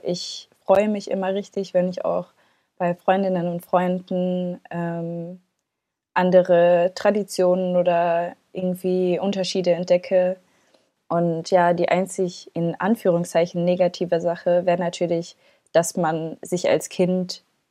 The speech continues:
vielleicht so fühlt, als müsste man sich entscheiden oder als müsste man irgendwo unbedingt dazugehören. Aber ich find's da einfach nur wichtig, dass man weiß, okay, ich hab die und die Wurzeln und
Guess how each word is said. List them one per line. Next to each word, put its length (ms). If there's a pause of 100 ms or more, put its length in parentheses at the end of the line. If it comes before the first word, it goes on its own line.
(120)
vielleicht 640
so 140
fühlt, 680
als 300
müsste 400
man 160
sich 140
entscheiden 520
oder 140
als 180
müsste 380
man 160
irgendwo 440
unbedingt 380
dazugehören. 760 (540)
Aber 800 (340)
ich 200
find's 460
da 200
einfach 400
nur 140
wichtig, 320
dass 220
man 180
weiß, 320
okay, 500 (460)
ich 220
hab 200 (440)
die 160
und 300
die 460
Wurzeln 800
und 680